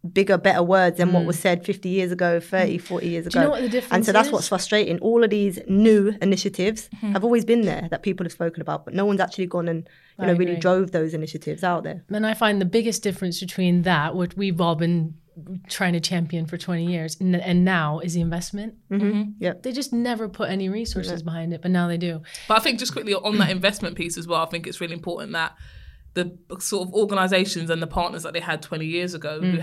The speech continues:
Speaker 3: had those ideas, sometimes they're still using them, but actually they're not relevant in those communities nowadays. So
Speaker 2: Very
Speaker 3: I think
Speaker 2: true.
Speaker 3: that bit's really important to reassess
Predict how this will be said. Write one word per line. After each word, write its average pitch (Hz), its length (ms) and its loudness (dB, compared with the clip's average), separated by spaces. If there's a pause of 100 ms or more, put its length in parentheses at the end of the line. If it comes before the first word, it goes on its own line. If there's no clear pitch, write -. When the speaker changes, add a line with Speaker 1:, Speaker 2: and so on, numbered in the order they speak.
Speaker 3:
had 165 100 -6
those 156 220 -4
ideas, 156 720 -6 (400)
sometimes 175 500 -4
they're 165 120 0 (120)
still 175 140 -4
using 180 280 -4
them, 180 120 -2
but 170 120 -4
actually - 260 -6
they're 165 100 -4 (100)
not - 60 -12
relevant 160 340 -4
in 156 140 -8
those 156 240 -4
communities 160 380 -6
nowadays. 170 480 -4
So 202 60 -2
Speaker 2:
Very 190 120 6
Speaker 3:
I 190 40 0
think 185 120 -2
Speaker 2:
true. 190 120 0
Speaker 3:
that 160 120 -2
bit's 165 200 -6
really 170 180 -4
important 160 400 -10
to 160 80 -12
reassess 156 680 -4